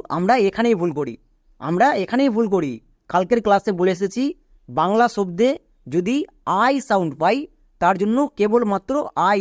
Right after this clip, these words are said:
ইউজ করব। এখানে দেখো, দন্ত নয়ে আকার আছে, আকার, এবং তারপরে হস্ত ই আই আছে, আই সাউন্ডের জন্য শুধুমাত্র আই ইউজ করলাম। কালকের ক্লাসে এটা খুব ভালো করে বলে দিয়েছি। নেক্সট, দন্ত স, দন্ত স এর জন্য কি ইউজ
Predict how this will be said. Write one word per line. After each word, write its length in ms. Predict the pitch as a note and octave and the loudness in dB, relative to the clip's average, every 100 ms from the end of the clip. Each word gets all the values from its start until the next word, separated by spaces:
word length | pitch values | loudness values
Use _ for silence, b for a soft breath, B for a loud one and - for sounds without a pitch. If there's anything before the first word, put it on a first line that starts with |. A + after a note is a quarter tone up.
| F#3 | -2
ইউজ 160 | D#3 - | -6 -6
করব। 180 | D3 A#2+ A#2+ - _ _ | -6 -6 -10 -16 _ _
এখানে 200 | E3+ G3 A3+ | -6 0 0
দেখো, 180 | A#3 C#4 D4+ _ _ C#3+ | 2 0 -2 _ _ -4
দন্ত 160 | F#3 G#3+ | 0 2
নয়ে 140 | A#3 A3 D#3 | 2 0 -2
আকার 200 | F#3 G3+ E3 | 0 0 -2
আছে, 160 | - B2+ - | -4 -10 -4
আকার, 240 | D3+ A#3 C#4+ F4+ _ _ - | -2 0 -2 -4 _ _ -8
এবং 160 | D#3 F3+ | -4 0
তারপরে 280 | F#3 F3 G#3+ F#3 | 0 0 -2 -2
হস্ত 160 | F3+ G3+ D3 | -2 -2 -2
ই 20 | A2 _ - | -4 _ -2
আই 80 | G#3 A#3+ | 0 0
আছে, 160 | A#3+ C4 C#4 _ _ - D#3+ | -2 -4 -6 _ _ -2 0
আই 80 | A3+ | 0
সাউন্ডের 300 | G#3+ G#3 G3 F#3+ | 0 0 0 0
জন্য 120 | A#3+ D4 - | 0 0 -2
শুধুমাত্র 440 | F#3 F#3+ F#3+ C4+ E4 - _ - F3 | -2 0 0 0 -2 -4 _ -4 0
আই 80 | G#3+ G3+ | 0 0
ইউজ 140 | F#3 - | -4 -4
করলাম। 260 | D3+ B2+ - - _ _ _ _ _ - | -4 -4 -8 -12 _ _ _ _ _ 0
কালকের 280 | F3+ G3 A#3+ | 0 2 2
ক্লাসে 200 | G3+ F3+ G#3 | 2 0 0
এটা 100 | B3 - | 0 0
খুব 120 | G3+ D#3+ | -2 0
ভালো 120 | F#3 G#3+ | 0 2
করে 120 | B3+ G3 | 2 4
বলে 140 | F#3+ | 2
দিয়েছি। 280 | D3+ C#3 - - _ _ _ | 0 -6 -10 -20 _ _ _
নেক্সট, 280 | E3 A#3+ - - _ _ C3+ | 0 0 -2 -20 _ _ -2
দন্ত 180 | G3 B3 A3+ | 0 2 2
স, 20 | D4 D#4+ _ _ - | 0 -2 _ _ -4
দন্ত 160 | E3+ G#3 | -2 0
স 20 | A3 | 0
এর 60 | A3+ | 0
জন্য 100 | A3 G#3 | 0 -2
কি 60 | G#3+ | -2
ইউজ 120 | A3 | -2